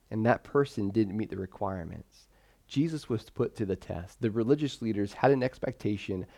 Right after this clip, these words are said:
of who the Messiah would be. They were expecting a political savior, one who would rule as a king with a sword to protect in one hand and bread in the other hand to provide.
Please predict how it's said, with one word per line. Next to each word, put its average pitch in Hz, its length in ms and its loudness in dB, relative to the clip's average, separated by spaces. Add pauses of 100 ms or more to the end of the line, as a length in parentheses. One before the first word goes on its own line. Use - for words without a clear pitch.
(160)
of - 120 -6
who 123 180 2
the 117 80 0
Messiah 98 480 4
would 87 200 -6
be. 85 240 -4 (340)
They 131 380 12
were 170 200 0
expecting 113 640 4
a 104 80 4
political 107 640 2
savior, 85 440 0 (320)
one 131 280 6
who 147 140 6
would 123 120 4
rule 151 680 4 (520)
as 120 160 0
a 117 60 4
king 143 420 4
with 117 200 2
a 107 60 -8
sword 143 520 0
to - 80 -8
protect - 520 -2
in 110 140 -2
one 120 200 4
hand 117 520 0 (100)
and 104 280 -2
bread 120 500 8
in 110 180 -2
the 101 140 4
other 104 160 4
hand 101 460 -2
to 107 100 -4
provide. 87 560 -4